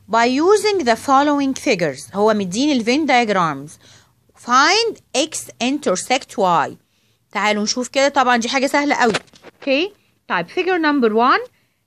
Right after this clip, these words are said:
هو راسم لي X وراسم لي Y، طبعا أنا قلت إيه؟ ال Venn diagram ده any geometric shape،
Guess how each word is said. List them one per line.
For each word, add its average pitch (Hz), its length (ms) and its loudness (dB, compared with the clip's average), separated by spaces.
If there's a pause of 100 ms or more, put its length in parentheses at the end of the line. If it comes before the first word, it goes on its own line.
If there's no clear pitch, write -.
(120)
هو 202 140 -2
راسم 190 420 -2
لي 175 120 -12 (180)
X 415 140 -6 (280)
وراسم 190 360 -10
لي 175 340 -2
Y، 440 100 -4 (200)
طبعا 165 380 -10
أنا 160 120 -12
قلت 202 280 -8
إيه؟ 185 240 -4 (380)
ال 185 40 -16
Venn 277 200 -2
diagram 247 440 0
ده 311 160 -2 (240)
any 403 260 -6
geometric 233 500 -4
shape، 151 260 -8